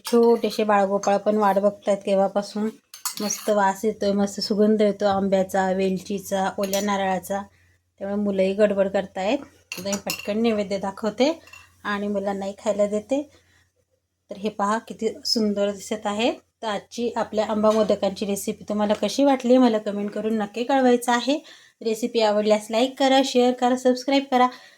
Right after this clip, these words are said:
कमेंट करायला विसरू नका. चॅनलला नवे असाल तर पटकन सबस्क्राईब करा, जेणेकरून तुम्हाला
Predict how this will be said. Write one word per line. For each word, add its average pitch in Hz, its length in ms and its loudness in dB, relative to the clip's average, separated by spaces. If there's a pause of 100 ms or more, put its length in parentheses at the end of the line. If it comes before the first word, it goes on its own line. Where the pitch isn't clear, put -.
(140)
कमेंट 220 260 -2
करायला 214 260 4
विसरू 214 280 0
नका. 277 340 4
चॅनलला 214 440 -2
नवे 226 220 0
असाल 285 340 0 (100)
तर 294 60 -2
पटकन 254 400 0
सबस्क्राईब 302 440 0
करा, 262 280 4 (380)
जेणेकरून 240 420 4
तुम्हाला 247 240 0